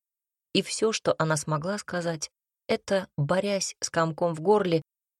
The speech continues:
попросить растерянную женщину, сердцем почуявшую, что случилось что-то плохое, позвонить в отдел полиции и найти следователя. Ответить женщине на посыпавшиеся тут же вопросы она уже не смогла,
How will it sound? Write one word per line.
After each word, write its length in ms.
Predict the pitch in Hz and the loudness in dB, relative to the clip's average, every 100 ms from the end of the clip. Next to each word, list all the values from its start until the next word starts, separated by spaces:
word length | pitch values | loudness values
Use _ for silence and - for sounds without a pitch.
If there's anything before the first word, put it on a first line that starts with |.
| - | 2
попросить 560 | 165 185 185 - 226 | 4 4 0 -2 -2
растерянную 680 | 175 202 - 208 202 180 170 | 4 4 2 -2 -2 -2 -4
женщину, 640 | 180 214 185 160 151 151 _ - | -4 -4 -2 -4 -4 -8 _ -10
сердцем 480 | - 214 214 190 | 0 0 2 -2
почуявшую, 680 | 160 175 - 180 170 - 156 | 0 0 0 -2 -2 -2 -4
что 180 | 151 165 | -2 -2
случилось 500 | 160 185 - 196 175 | -2 -2 -2 0 0
что-то 280 | - 165 160 | -2 -2 -2
плохое, 560 | 151 151 - 208 190 - _ _ _ _ _ | -2 -4 0 -2 -2 -8 _ _ _ _ _
позвонить 460 | 165 180 233 285 - | -2 0 -2 -2 -2
в 40 | |
отдел 260 | 160 156 151 | -2 -2 -2
полиции 560 | 147 170 233 - 185 | -2 -4 -4 -6 -8
и 160 | 180 175 | -6 -4
найти 300 | 170 165 - | -4 -4 -6
следователя. 760 | - 151 143 139 143 - - - _ _ _ _ _ _ _ | -4 -4 -4 -6 -10 -12 -14 -18 _ _ _ _ _ _ _
Ответить 460 | - - 247 247 208 | -2 0 0 0 0
женщине 440 | 196 226 202 190 | 2 2 0 -2
на 100 | 180 | -4
посыпавшиеся 800 | 156 170 208 190 170 - 170 185 | -2 -2 -2 -4 -4 -4 -2 -2
тут 240 | 165 165 160 | -4 -6 -6
же 100 | 170 | -4
вопросы 440 | 170 175 175 - | -6 -6 -6 -4
она 220 | 165 165 - | -4 -4 -2
уже 280 | 156 185 | -2 -2
не 100 | 175 | -4
смогла, 580 | 151 156 160 165 170 151 | -6 -6 -6 -6 -6 -6